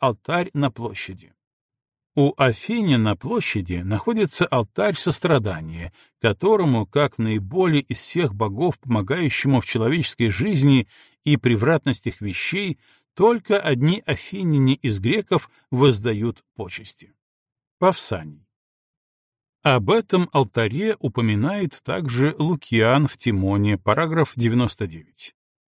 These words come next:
Сохранившееся у Стабея изречение Факиона представляет сострадание наиболее священным элементом в человеке.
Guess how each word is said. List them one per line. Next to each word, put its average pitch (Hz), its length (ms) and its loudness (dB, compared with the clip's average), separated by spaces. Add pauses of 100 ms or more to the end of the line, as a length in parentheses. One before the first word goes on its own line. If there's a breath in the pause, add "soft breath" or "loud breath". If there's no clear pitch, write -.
(720)
Сохранившееся 185 1200 2
у 170 200 0
Стабея 147 640 0
изречение 151 920 0
Факиона 127 800 -2
представляет 110 720 -2
сострадание 165 840 0
наиболее 139 600 2
священным 165 800 0
элементом 127 800 2
в - 60 -6
человеке. 82 600 -8